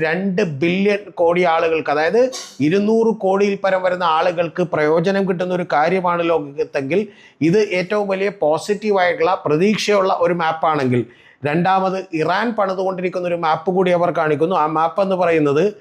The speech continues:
ഒരു, ഏഹ്, കേഴ്സിൻ്റെ, ശാപത്തിൻ്റെ മാപ്പാണ് എന്ന് പറഞ്ഞുകൊണ്ട് ശാപ-, ഉം, കാണിക്കുന്നത്, ഏഹ്, ഇന്ത്യൻ ഓഷ്യൻ മുതൽ മെഡിറ്ററേനിയൻ സീ വരെയുള്ള നിരവധി സ്ഥലങ്ങളിൽ ഇറാൻ അവരുടെ പ്രോക്സികൾ ഉപയോഗിച്ച് തുറന്നിട്ടുള്ള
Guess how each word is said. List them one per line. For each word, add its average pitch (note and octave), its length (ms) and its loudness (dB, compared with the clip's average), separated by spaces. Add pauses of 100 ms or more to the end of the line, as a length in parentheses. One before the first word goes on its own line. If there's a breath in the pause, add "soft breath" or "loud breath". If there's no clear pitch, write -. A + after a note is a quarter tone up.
(280 loud breath)
ഒരു, E3+ 160 2
ഏഹ്, E3 360 2 (140)
കേഴ്സിൻ്റെ, F3+ 560 2
ശാപത്തിൻ്റെ G3 680 0
മാപ്പാണ് E3+ 600 -2
എന്ന് E3 140 -2
പറഞ്ഞുകൊണ്ട് D3+ 480 2 (100)
ശാപ-, D#3 420 -2
ഉം, D#3+ 300 -4
കാണിക്കുന്നത്, D3+ 520 2 (480 loud breath)
ഏഹ്, D3+ 260 0
ഇന്ത്യൻ F#3 340 2
ഓഷ്യൻ G3+ 300 0
മുതൽ F3+ 220 2
മെഡിറ്ററേനിയൻ G3 680 0
സീ F3 200 0
വരെയുള്ള F3 520 2
നിരവധി F#3+ 380 0
സ്ഥലങ്ങളിൽ E3 680 0 (340 soft breath)
ഇറാൻ G3+ 560 0
അവരുടെ F3+ 300 0
പ്രോക്സികൾ F#3+ 600 -2
ഉപയോഗിച്ച് F#3+ 460 0
തുറന്നിട്ടുള്ള F3 480 0